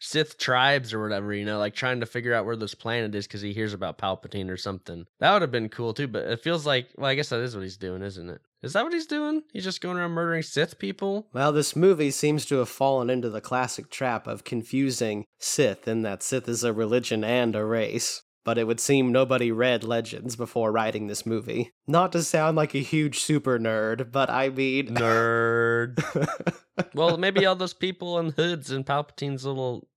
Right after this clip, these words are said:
Speaker 1: palace are Sith.
Speaker 2: What is up with those people?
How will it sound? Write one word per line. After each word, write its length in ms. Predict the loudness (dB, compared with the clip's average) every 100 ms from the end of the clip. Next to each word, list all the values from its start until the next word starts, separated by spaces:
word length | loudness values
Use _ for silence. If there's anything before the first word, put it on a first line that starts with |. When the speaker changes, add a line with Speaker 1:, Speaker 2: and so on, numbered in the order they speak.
| _ _ -2
Speaker 1:
palace 560 | 0 2 -2 -4 -12 -6
are 260 | -2 -2 -4
Sith. 500 | -6 -8 -8 -12 _
Speaker 2:
What 220 | 0 2 2
is 160 | 2
up 260 | 2 2 2
with 220 | -2 0
those 360 | 2 4 2 -2
people? 540 | -6 -6 -4 -2 -2